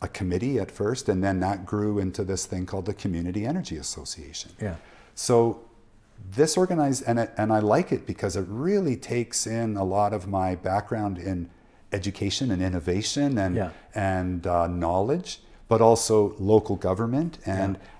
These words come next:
Speaker 1: how we can start to blend all of this together, bring our know-how and our smarts together with infrastructure and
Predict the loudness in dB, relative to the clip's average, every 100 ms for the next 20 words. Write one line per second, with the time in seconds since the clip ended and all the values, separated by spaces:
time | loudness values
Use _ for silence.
0 | -2 4 4 4 0 -2 -4 -2 -2 0
1 | -4 2 2 2 0 0 0 -2 -6 -6
2 | -6 -4 -4 -4 -8 -10 -12 -2 2 4
3 | 2 2 2 0 0 0 2 2 2 -2
4 | -4 -2 -2 -2 -6 -6 -4 -2 0 0
5 | 0 0 -4 -2 -6 -4 -4 -4 -2 0
6 | 2 2 -2